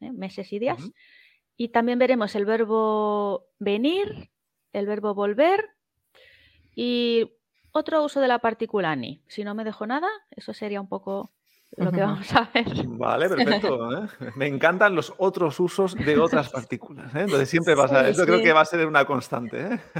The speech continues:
Speaker 3: Ay.
Speaker 2: <laughs> Ok, perfecto, pues, pues vamos allá, ¿eh? Vamos por el primer diálogo y cuando queráis.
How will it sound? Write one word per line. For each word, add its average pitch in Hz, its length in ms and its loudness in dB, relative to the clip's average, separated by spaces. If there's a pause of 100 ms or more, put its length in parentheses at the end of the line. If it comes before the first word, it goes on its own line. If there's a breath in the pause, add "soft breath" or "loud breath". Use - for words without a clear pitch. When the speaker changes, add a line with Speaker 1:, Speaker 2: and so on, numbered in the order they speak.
(200)
Speaker 3:
Ay. 180 220 4 (200)
Speaker 2:
<laughs> 240 680 -6
Ok, 220 140 2 (180)
perfecto, 220 420 -2
pues, 123 540 2
pues 127 160 -2
vamos 240 200 0
allá, 175 380 -4
¿eh? 202 220 -8
Vamos 185 260 -6
por 180 120 -4
el 156 100 -6
primer 160 240 -8
diálogo 254 460 -6
y 123 360 -8
cuando 127 380 -10
queráis. - 600 -12